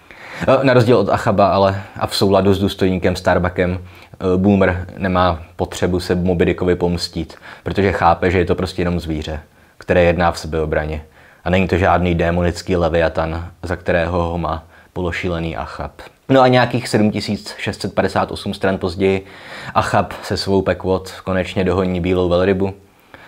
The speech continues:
a po třídenním souboji se sice Achabovi podaří tu rybu zranit harpunou, no ne rybu, savce, e, ale v bitvě nakonec vítězí příroda nad člověkem,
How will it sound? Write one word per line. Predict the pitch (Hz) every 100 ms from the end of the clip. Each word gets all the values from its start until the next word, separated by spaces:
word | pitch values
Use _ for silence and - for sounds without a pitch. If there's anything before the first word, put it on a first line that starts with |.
| -
a | 90
po | 101
třídenním | - 107 95 95 92
souboji | - 90 92 90 90 87
se | - 98
sice | 101 -
Achabovi | 92 - 92 90 92
podaří | 95 87 85 92
tu | 87 92
rybu | 87 82 85
zranit | 82 87 87 85
harpunou, | 85 82 92 90 87 - - - _ _ _ _ _ _ _ _ _ _ _ _ -
no | 80
ne | 90
rybu, | 78 78
savce, | 107 - - - - - 175 196
e, | - 131
ale | 127 120
v |
bitvě | 110 110 107
nakonec | 104 101 104 98
vítězí | 95 87 98 92
příroda | - 90 90 87
nad | 87 -
člověkem, | 95 90 87 92 87